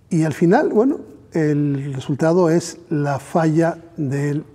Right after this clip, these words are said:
bullpen. Un inicio titubeante del abridor, que es uno de los mejores elementos que tiene Charros, Marco Tobar,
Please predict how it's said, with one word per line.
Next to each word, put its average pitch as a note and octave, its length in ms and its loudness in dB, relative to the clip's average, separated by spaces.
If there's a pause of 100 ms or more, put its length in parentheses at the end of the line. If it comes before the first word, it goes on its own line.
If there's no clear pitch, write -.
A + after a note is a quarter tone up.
(160)
bullpen. C#3 600 -4 (720)
Un F3 180 4
inicio E3+ 320 4
titubeante F3 720 2
del D3+ 180 2
abridor, D3 440 2
que F3 100 0
es - 180 -4 (520)
uno E3+ 200 0
de D#3 80 2
los C3 140 -2
mejores D3 440 -2
elementos C#3+ 360 -6
que D3 100 -4
tiene C#3 240 -2
Charros, E3 380 -2
Marco C#3+ 260 -4
Tobar, - 500 -4